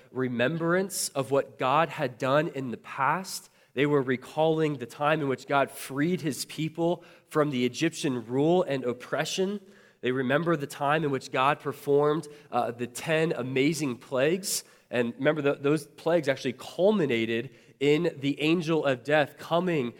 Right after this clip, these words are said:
for, to each house and would actually kill the firstborn in each house unless you had blood smeared over the doorpost. And in that case, if you had, uh, blood smeared o-, over the doorpost, the angel of death would actually pass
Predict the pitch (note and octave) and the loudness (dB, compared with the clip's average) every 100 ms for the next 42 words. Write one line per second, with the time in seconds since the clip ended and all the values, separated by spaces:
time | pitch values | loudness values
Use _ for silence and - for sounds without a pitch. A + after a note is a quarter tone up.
0 | - - - - C3+ A#2+ C#3+ F#3 - - | -20 -18 -16 -6 -4 -2 -2 -2 -4 0
1 | D#3 A2+ F#2 - - C#3 B2+ C#3+ D#3 - | 2 0 -2 -10 -4 -2 2 2 2 -2
2 | C3 - - F3 F3 C#3+ A#2 - - - | -6 -6 -6 0 2 4 2 -2 -12 -4
3 | C#3 - E3 E3 - E3 D#3 D3 C3+ C3 | -4 2 2 0 2 4 4 2 -2 0
4 | D3 - D3+ E3 B2 A2 - - _ - | -2 -4 0 2 2 0 -14 -20 _ -2
5 | C#3 C#3+ C3+ E3 F#3+ - E3 C#3+ C#3 C#3 | 0 2 2 4 2 0 -4 0 0 0
6 | D3 D#3+ C#3+ - - D3 E3+ E3 E3 C#3+ | 2 2 2 -6 -4 0 2 2 0 2
7 | D3 C3+ C3 B2+ B2+ D3+ F#3+ F#3+ C#3 G#2 | 2 2 -4 -4 -2 2 2 2 -2 -2
8 | - - - _ _ - C3 B2+ D#3 F#3+ | -10 -16 -18 _ _ -8 -4 2 2 2
9 | - E3 - B2+ D3 C#3+ - - C3+ A#2+ | 0 0 0 -2 0 0 -2 -6 -4 0
10 | D3 D3 - D3+ C#3 C#3 C#3 C3+ B2 A#2+ | 2 2 0 -2 0 0 0 0 -2 0
11 | D#3 F#3 D#3 C3 - - - C#3 D3+ D#3+ | 2 2 0 -2 -4 -20 -4 2 2 2
12 | D#3+ D3 D3 C#3 C#3 - C#3 - - - | 0 0 0 2 0 0 -4 -4 -12 0
13 | F3 E3 | 0 0